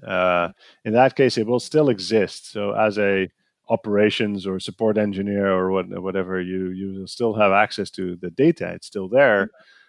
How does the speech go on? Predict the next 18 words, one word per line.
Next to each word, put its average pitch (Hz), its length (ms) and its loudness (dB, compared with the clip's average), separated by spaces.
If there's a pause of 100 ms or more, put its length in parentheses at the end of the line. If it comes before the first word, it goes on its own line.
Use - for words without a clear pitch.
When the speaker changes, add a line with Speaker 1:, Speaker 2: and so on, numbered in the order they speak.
(160)
Speaker 1:
But 104 120 -4
Speaker 2:
Yeah. 110 40 2
Speaker 1:
as - 140 -10
soon 156 200 4
as 131 120 2
the 120 100 2
system 135 380 0
tries 110 320 0
to 104 100 -4
interact 104 460 0
with 101 140 -8
it, 92 280 -4 (140)
Axon 104 480 -2
will 101 260 -4
pretend 117 520 -2
it 92 100 -8
doesn't 92 300 -6
exist. 85 580 -14